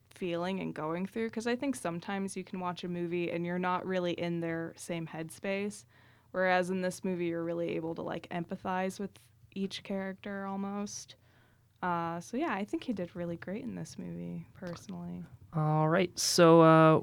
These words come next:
Speaker 2: we're, we're running long on time. I'm gonna bring up one more, um, before we start to wrap things up. Um, and I know that, Haley, this is another one that only you saw. Do you wanna
Speaker 1: Mm.
Speaker 2: talk about Dark Tower a little bit?
Speaker 1: Oh no, Dark Tower.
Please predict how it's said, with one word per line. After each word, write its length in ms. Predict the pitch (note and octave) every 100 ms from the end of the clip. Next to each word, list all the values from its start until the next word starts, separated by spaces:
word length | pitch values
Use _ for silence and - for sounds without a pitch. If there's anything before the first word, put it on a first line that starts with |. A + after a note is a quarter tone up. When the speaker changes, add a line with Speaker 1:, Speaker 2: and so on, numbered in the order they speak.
| -
Speaker 2:
we're, 320 | D3+ D#3 D3
we're 160 | D3+
running 300 | D3+ F#3+ G#3 F3+
long 180 | E3+
on 140 | D#3+ D3+
time. 420 | - C#3+ C#3 C#3
I'm 80 | C#3+
gonna 120 | D3 C#3+
bring 240 | D3 D3
up 200 | C#3 A#2+ - - -
one 420 | D3+ D3 D#3+ F#3+
more, 520 | F3+ C#3+ C#3 C#3 C#3+ - _ _ - -
um, 260 | C3 B2+
before 320 | B2 - C#3
we 120 | C3+ C3+
start 280 | - C3+ -
to 100 | C3+
wrap 160 | B2
things 300 | - C3+ B2+ B2
up. 320 | C3 B2+ - - _ _ _ _ C#3+
Um, 200 | B2+ B2
and 60 | B2+
I 40 |
know 180 | C3 C3
that, 120 | C3
Haley, 300 | C#3 D3 C3+
this 180 | C3+ C3
is 60 | C3
another 320 | B2+ B2+ B2
one 280 | B2+ B2 B2
that 140 | B2+
only 220 | C3 B2+
you 140 | B2+ B2+
saw. 400 | - B2 B2 B2
Do 60 | -
you 100 | -
wanna 140 | E3 F3
Speaker 1:
Mm. 100 | -
Speaker 2:
talk 140 | D3
about 320 | - B2 B2+
Dark 240 | B2+ B2 -
Tower 460 | - C#3+ - - - -
a 40 |
little 220 | C#3 C#3 -
bit? 200 | - - -
Speaker 1:
Oh 220 | G3 F#3+
no, 580 | F3+ F3+ F3+ F3+ F3 E3+ -
Dark 320 | F#3 F3+ -
Tower. 720 | - F3+ F3+ F3+ F3 E3+ E3+